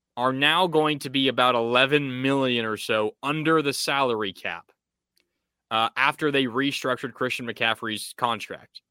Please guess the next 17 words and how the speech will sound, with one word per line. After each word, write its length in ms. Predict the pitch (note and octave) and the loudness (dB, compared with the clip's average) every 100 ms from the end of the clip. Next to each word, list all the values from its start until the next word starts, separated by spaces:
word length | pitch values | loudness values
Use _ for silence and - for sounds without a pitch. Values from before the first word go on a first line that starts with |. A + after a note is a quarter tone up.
| _ | _
They 120 | B2 C#3+ | -4 -2
saved 360 | F#3+ F3+ C#3+ | 0 0 0
a 80 | A#2 | -2
bunch 420 | G#2 C3+ C3+ C3+ | 0 0 0 -2
of 60 | C3+ | -4
money 280 | B2+ A#2 G2+ | -2 -4 -4
by 180 | G2+ G#2 | -2 -2
restructuring 840 | G2 A2+ - B2 G#2+ - A2+ G#2+ | -4 -10 -8 -6 -8 -8 -10 -10
Christian 340 | - G#2+ A#2 G2 | -8 -8 -8 -10
McCaffrey's 640 | F#2 F#2+ F#2+ - G2 - | -8 -6 -6 -10 -12 -8
contract, 600 | G2+ F2+ - B1 - _ | -8 -8 -12 -18 -20 _
Evan. 240 | F#2 C#2+ _ _ _ _ _ _ _ _ _ | -20 -20 _ _ _ _ _ _ _ _ _
So 220 | - C3 | 0 4
what 260 | C3+ E3 F3 | 6 4 4
does 220 | F3 C#3+ | 0 0
this 240 | D#3+ - | -2 -2
mean? 400 | D#3 C#3+ F#2 - | 0 0 0 -6